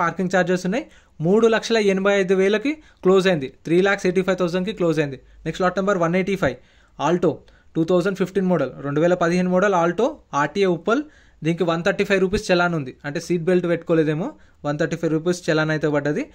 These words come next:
మూడు వేలు పార్కింగ్ ఛార్జెస్ ఉన్నాయి, త్రీ థౌజండ్ పార్కింగ్ ఛార్జెస్ ఉన్నాయి. ప్రైస్ వన్ ల్యాక్ ఎయిటీ ఫైవ్ థౌజండ్కి క్లోజ్ అయింది, లక్ష ఎనభై ఐదు వేలకు క్లోజ్ అయింది. లాట్ నెంబర్ వన్ ఎయిటీ ఫైవ్,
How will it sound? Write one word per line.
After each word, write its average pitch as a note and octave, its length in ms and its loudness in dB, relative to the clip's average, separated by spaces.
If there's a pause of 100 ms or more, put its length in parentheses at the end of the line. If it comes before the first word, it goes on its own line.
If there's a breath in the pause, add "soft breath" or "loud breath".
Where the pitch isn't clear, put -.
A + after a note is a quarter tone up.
(340 soft breath)
మూడు F3 280 4
వేలు G#3 220 2
పార్కింగ్ F3 300 -2
ఛార్జెస్ E3 320 0
ఉన్నాయి, B2+ 160 -8 (100)
త్రీ D#3+ 120 2 (100)
థౌజండ్ F#3 340 0
పార్కింగ్ D#3+ 320 -2
ఛార్జెస్ E3 320 -2
ఉన్నాయి. A3 200 -2 (400 soft breath)
ప్రైస్ G3 280 2 (160)
వన్ F3+ 160 -2 (100)
ల్యాక్ G#3 200 -2 (160)
ఎయిటీ F#3 240 0
ఫైవ్ G3+ 180 0
థౌజండ్కి G3 380 0
క్లోజ్ F3+ 260 2
అయింది, C#3 180 -4 (380)
లక్ష C#3+ 220 -4 (100)
ఎనభై F#3 200 2 (400)
ఐదు E3 200 2
వేలకు G3 260 -2 (100)
క్లోజ్ E3 280 2
అయింది. E3 200 -2 (380 soft breath)
లాట్ D#3+ 260 -2
నెంబర్ F#3+ 260 2
వన్ E3+ 160 0
ఎయిటీ G3 200 -2
ఫైవ్, C4 140 0